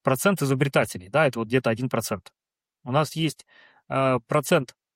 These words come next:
так называемых первопринимателей. Это люди, которые, увидев какую-то новинку, э, от изобретателей, её принимают и начинают принимать в жи-, э, применять в жизни. И, э, соответственно,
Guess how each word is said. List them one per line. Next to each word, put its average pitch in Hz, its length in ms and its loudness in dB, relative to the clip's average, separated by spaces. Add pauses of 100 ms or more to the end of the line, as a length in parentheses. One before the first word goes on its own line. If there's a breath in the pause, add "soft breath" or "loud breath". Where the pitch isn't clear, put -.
(480)
так 160 200 2
называемых 147 540 2
первопринимателей. 156 1000 0 (240 loud breath)
Это 143 180 0
люди, 175 220 2
которые, 143 560 4 (300 loud breath)
увидев 147 380 0
какую-то 127 640 0 (120)
новинку, 165 560 0 (460 loud breath)
э, 127 40 0 (420)
от 139 200 0
изобретателей, 135 640 0
её 143 220 2
принимают 147 580 2
и 165 60 0
начинают 143 340 -4
принимать 127 380 -2
в 117 100 -10
жи-, 117 360 -2
э, - 20 -6 (120)
применять 135 340 -2
в - 20 -14
жизни. 117 360 -4 (520 loud breath)
И, 214 400 2
э, 139 520 4
соответственно, 139 640 0